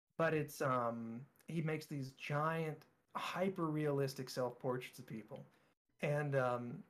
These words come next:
they taught us this in school. I don't know if this is, like, an urban legend or whatever, but that people would often ask him for portraits, and he would say, you know, "You can ask for a portrait,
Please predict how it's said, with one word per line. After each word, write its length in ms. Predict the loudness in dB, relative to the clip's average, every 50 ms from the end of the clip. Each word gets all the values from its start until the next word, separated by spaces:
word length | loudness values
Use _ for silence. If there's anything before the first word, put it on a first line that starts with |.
| -14 -6 -2
they 120 | -2 0
taught 200 | 2 2 2 2
us 80 | 2 0
this 140 | -2 -4
in 80 | -4 -6
school. 220 | -4 -2 0 2
I 60 | 2 2
don't 80 | 0 0
know 80 | 0 0
if 60 | -2
this 100 | -4 -4
is, 80 | -4
like, 120 | -4 -4 -2
an 80 | -2
urban 240 | 0 -2 -2 0 0
legend 240 | -2 -2 -2 -2 -2
or 60 | 0
whatever, 340 | 2 2 2 2 0 -2 -6 -8 -12 _ _ _ _ _ _ _ -2 0
but 180 | 2 2 2
that 140 | 0 -2 -2
people 240 | -2 -4 -2 0 0
would 80 | 2 2
often 280 | 2 2 0 -2 -4
ask 320 | -6 -4 -4 -4 -4 -4 -4
him 200 | -4 -4 -4 -6
for 480 | -6 -4 -2 -2 -2 -2 -4 -6 -8 -12 -16 _ _ _ _ _ _ _ _ _ _ _ _ _ _ _ _ _ _ _ -4
portraits, 460 | 0 0 0 0 -2 -4 -6 -6 -6
and 80 | -6 -2
he 80 | -2
would 120 | -2 -2 0
say, 260 | 2 2 0 0 -2 -8 _ _ _ _ _ -4
you 80 | 0
know, 280 | 2 2 2 0 -2 -6 -12 _ _ _
"You 140 | -4 -2 -2
can 160 | 0 0 2
ask 240 | 2 2 2 2 0
for 100 | -2 -4
a 40 | 0
portrait, 440 | 2 2 2 2 0 0 -2 -2